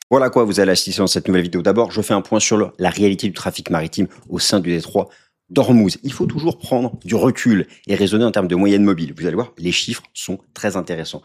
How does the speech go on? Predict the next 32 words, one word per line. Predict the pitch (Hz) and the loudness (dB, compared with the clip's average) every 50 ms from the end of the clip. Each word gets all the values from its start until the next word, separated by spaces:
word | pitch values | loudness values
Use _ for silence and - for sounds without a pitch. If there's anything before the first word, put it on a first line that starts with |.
| - - - _ _ _ | -20 -20 -20 _ _ _
Deuxième | 120 117 160 147 139 | 0 4 4 2 2
partie, | - - - - - 151 160 - - _ _ _ _ - | 0 -6 -10 -8 -6 -6 -6 -6 -8 _ _ _ _ 0
inflation | 151 143 - - - 120 107 - - - 117 | 0 0 2 0 0 0 0 0 0 2 2
U | 95 85 78 | 2 2 0
S. | 65 - - - - - _ - | -2 -4 -4 -6 -6 -10 _ -6
Et | 110 | -4
si, | 107 - - - - - 170 - - _ _ _ _ | -2 -2 -2 -2 -2 -4 -6 -8 -10 _ _ _ _
finalement, | - - - - 196 180 139 110 95 87 80 76 76 76 - _ _ _ _ _ | -10 -8 -2 -2 0 2 4 4 4 2 0 -2 -4 -8 -10 _ _ _ _ _
le | - 92 85 | -8 -8 -8
prix | - - - 98 | -8 -8 -10 -8
du | 78 90 | -8 -8
pétrole | - 82 80 - - - 78 78 78 - - _ _ - | -6 -8 -8 -8 -8 -6 -6 -6 -6 -8 -12 _ _ -6
n'était | 90 90 82 - 87 | -6 -6 -6 -6 -8
pas | - - _ _ - 98 101 104 - - | -10 -10 _ _ -4 -4 -4 -4 -6 -8
un | 85 | -8
problème | 78 - - 90 82 92 98 98 98 - _ _ _ - | -8 -6 -6 -4 -2 0 -2 -2 -2 -6 _ _ _ -14
profond ? | - - - 139 135 - - - 113 90 - - _ _ _ _ _ _ _ _ - | -6 0 2 2 2 2 -2 -2 -2 -2 -4 -8 _ _ _ _ _ _ _ _ -6
Oui, | 98 107 131 120 - _ _ _ _ _ _ _ _ _ _ _ _ | -4 -2 -2 -4 -6 _ _ _ _ _ _ _ _ _ _ _ _
c'est | _ - - | _ -20 -20
un | |
problème | - - - 73 69 76 76 71 - - _ _ _ _ _ _ _ _ _ _ _ | -18 -16 -14 -10 -8 -8 -8 -8 -10 -16 _ _ _ _ _ _ _ _ _ _ _
conjoncturel, | - 98 92 - 78 76 - - - - 101 120 143 - - - - - _ _ | -2 -2 -2 -2 -4 -8 -8 -8 -6 -6 -4 -4 -4 -6 -8 -10 -18 -20 _ _
mais | 90 95 95 | -2 0 0
si | - - - 185 | 0 -2 -4 -4
ce | - - - | -4 -4 -4
n'était | 85 - 87 82 - - | -4 -4 -4 -4 -6 -8
pas | - - 175 160 123 101 | -6 -4 -4 -4 -2 -4
un | 87 | -6
problème | 80 - - 127 160 190 175 | -6 -8 -8 -8 -8 -10 -12
profond ? | - - - 175 160 - - - 143 127 - - _ _ _ _ _ _ | -14 -10 -8 -8 -8 -4 -2 -2 -2 -2 -4 -10 _ _ _ _ _ _
Démonstration, | - 117 123 127 123 - - - 113 - - - - 127 131 131 _ _ _ _ _ _ _ - | -2 0 2 2 0 -2 -6 -8 -8 -10 -8 -4 -4 -4 -4 -6 _ _ _ _ _ _ _ -8
chiffres | - - - 139 - - - - - - | -6 -6 -6 -6 -6 -6 -8 -10 -14 -18